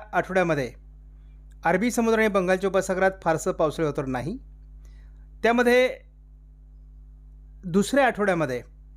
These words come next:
थोडी वाढ होताना दिसते, तिसऱ्या आठवड्यामध्ये त्यामध्ये अधिक वाढ होताना दिसते आणि चौथ्या आठवड्यातही अरबी समुद्र आणि बंगालच्या उपसागरात बाष्पयुक्त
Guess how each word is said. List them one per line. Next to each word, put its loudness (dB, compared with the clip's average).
थोडी 4
वाढ 4
होताना 0
दिसते, -8
तिसऱ्या 2
आठवड्यामध्ये 2
त्यामध्ये 2
अधिक 0
वाढ 4
होताना -2
दिसते -8
आणि 2
चौथ्या 0
आठवड्यातही -2
अरबी 2
समुद्र 0
आणि 0
बंगालच्या 0
उपसागरात -2
बाष्पयुक्त -2